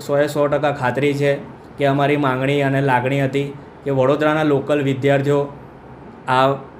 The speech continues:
પ્રવેશ પ્રક્રિયાથી વંચિત ન રહી જાય તેવી અમારી માંગણી છે અને તેમણે અમારી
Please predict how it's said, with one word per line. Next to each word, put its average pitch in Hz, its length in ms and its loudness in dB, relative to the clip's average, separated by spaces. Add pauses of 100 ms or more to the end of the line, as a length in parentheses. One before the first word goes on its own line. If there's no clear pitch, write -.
(200)
પ્રવેશ 156 400 2
પ્રક્રિયાથી 147 600 0
વંચિત 135 420 0
ન 135 80 0
રહી 135 260 4
જાય 120 240 0 (360)
તેવી 143 240 2
અમારી 135 260 2
માંગણી 135 400 0
છે 113 300 -4
અને 131 200 -4
તેમણે 131 300 0
અમારી 131 300 0